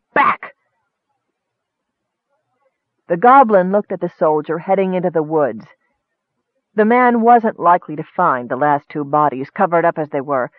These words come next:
but if he kept going, he'd soon find the first three.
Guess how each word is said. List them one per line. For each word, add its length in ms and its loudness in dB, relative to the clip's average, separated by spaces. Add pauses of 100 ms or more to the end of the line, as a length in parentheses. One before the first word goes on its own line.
(260)
but 160 4
if 120 4
he 100 -2
kept 340 0
going, 380 2
he'd 320 -8
soon 340 -2
find 420 2
the 100 -4
first 340 0
three. 440 -4